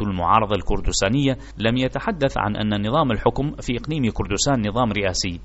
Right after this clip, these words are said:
بحسب صحيفة ميديا. وتقول ميديا أن الأحزاب الكردستانية لم ترد على الدعوة التي وجهها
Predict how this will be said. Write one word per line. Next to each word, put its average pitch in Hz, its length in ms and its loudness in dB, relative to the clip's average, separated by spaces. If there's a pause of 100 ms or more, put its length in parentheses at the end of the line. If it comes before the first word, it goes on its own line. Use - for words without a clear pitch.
(100)
بحسب 107 360 -4
صحيفة 92 500 -6
ميديا. 82 440 -2 (160)
وتقول 101 640 -2
ميديا 117 420 0
أن 147 120 -2
الأحزاب 104 460 0
الكردستانية 104 840 -4
لم 131 280 -2
ترد 123 320 0
على 113 220 0
الدعوة 101 320 2
التي 117 280 -2
وجهها 117 680 0